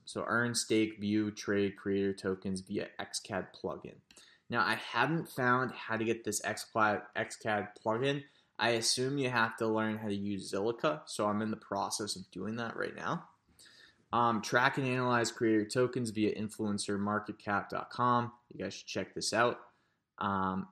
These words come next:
creator N F T marketplace. X cad powers e-, existing platforms for aspiring creators. So that's pretty interesting. Token metrics.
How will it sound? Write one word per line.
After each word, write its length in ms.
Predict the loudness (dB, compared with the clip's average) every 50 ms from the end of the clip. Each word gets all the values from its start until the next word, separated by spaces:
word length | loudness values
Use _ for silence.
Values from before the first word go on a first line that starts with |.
| -14 -10
creator 380 | 0 4 6 8 8 8 8 6
N 140 | 4 0 0
F 120 | -2 -4
T 140 | -4 -4 0
marketplace. 720 | 0 2 2 0 -2 -4 -2 0 2 2 2 2 0 -2 -4
X 200 | -4 -4 -4 -2
cad 260 | 0 0 0 0 0
powers 500 | 2 4 4 6 6 6 4 4 2 -2 -8
e-, 100 | -12 -16 -16 _ _ -10
existing 580 | -8 -6 -2 0 0 0 0 0 -2 -2 -4 -2
platforms 640 | 0 4 4 6 4 4 2 0 0 0 0 -2
for 180 | -2 -2 -2 -2
aspiring 640 | -2 -4 -4 -2 0 2 2 2 2 2 0 -2 -4 -6
creators. 640 | -10 -10 -8 -6 -6 -6 -6 -10 -14 -18 -18 -18 -18 -20 _ _ _ _ _ _ _ _ _ _ _ _ _ _ _
So 180 | -14 -8 -6 -4
that's 200 | -2 -4 -4 -6
pretty 260 | -8 -8 -8 -8 -8
interesting. 400 | -8 -12 -12 -14 -14 -14 -14 -16 -18 -20 _ _ _ -2
Token 320 | 0 0 2 2 0 0
metrics. 560 | -2 -4 -6 -8 -12 -14 -14 -12 -12 -12 -14